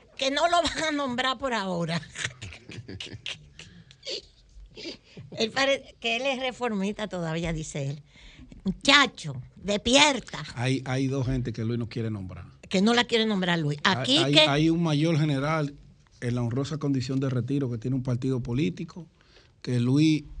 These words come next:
Speaker 2: me cuentan que lo último fue cuando le llevaron eso, lo extrayó. Yo
Speaker 1: ¿Lo
Speaker 2: dije
Speaker 1: extrayó?
Speaker 2: que no.
Speaker 1: Yo dije que no.
Speaker 2: Eso me lo contaron y ustedes saben que yo tengo mis fuentes.
Speaker 1: Ay,
Speaker 2: Y el
Speaker 1: sí.
Speaker 2: otro es Quique Antún.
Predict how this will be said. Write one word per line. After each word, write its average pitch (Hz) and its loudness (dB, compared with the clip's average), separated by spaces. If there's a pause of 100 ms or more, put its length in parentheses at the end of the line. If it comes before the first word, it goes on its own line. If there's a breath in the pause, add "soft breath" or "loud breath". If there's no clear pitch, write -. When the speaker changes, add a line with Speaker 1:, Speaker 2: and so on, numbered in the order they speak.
(100)
Speaker 2:
me 120 -2
cuentan 127 -2
que 123 -6
lo 113 -4
último 147 0
fue 135 -4
cuando 127 -2
le 120 -2
llevaron 123 -2
eso, 127 -6
lo 120 -4
extrayó. 110 -4 (880)
Yo 117 2
Speaker 1:
¿Lo 139 6
Speaker 2:
dije 151 6
Speaker 1:
extrayó? 214 6
Speaker 2:
que 139 4
no. 107 0 (520)
Speaker 1:
Yo 190 4
dije 285 8
que 202 4
no. 165 6 (380)
Speaker 2:
Eso 131 2
me 131 2
lo 131 0
contaron 107 -2
y - -6
ustedes 123 -4
saben 131 -2
que 127 -2
yo 120 -2
tengo 120 -4
mis 113 -6
fuentes. 98 -12
Speaker 1:
Ay, - 6
Speaker 2:
Y 147 6
el 143 6
Speaker 1:
sí. 156 6
Speaker 2:
otro 139 4 (420 loud breath)
es 127 2
Quique 160 2
Antún. 113 -2